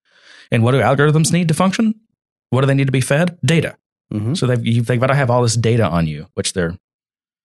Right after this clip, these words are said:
Speaker 2: It's, it's the same thing. They're creating a network of that then. If enough customers are doing that and they're all sharing information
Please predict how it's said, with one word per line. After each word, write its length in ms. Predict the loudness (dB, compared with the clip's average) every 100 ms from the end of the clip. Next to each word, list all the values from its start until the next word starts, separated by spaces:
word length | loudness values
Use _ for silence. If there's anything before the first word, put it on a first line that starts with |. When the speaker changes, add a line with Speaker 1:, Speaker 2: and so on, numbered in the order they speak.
| _ _ _ _ -6
Speaker 2:
It's, 140 | -4
it's 160 | -4 -4
the 60 |
same 200 | -2 -4
thing. 200 | -2 -2
They're 100 | -2
creating 300 | -2 -4 -2
a 40 | -2
network 320 | -2 -4 -6
of 100 | -4
that 200 | -6 -6
then. 260 | -8 -8 -12 _ _ _ _ _ _ _ _
If 180 | -6 -4
enough 220 | -4 -4
customers 420 | -6 -4 -4 -4
are 80 | -4
doing 260 | -2 -2 -2
that 180 | -4 -4
and 80 |
they're 100 | -6 -4
all 140 | -4
sharing 400 | -4 -4 -4 -2
information 640 | -4 -4 -4 -4 -6 -10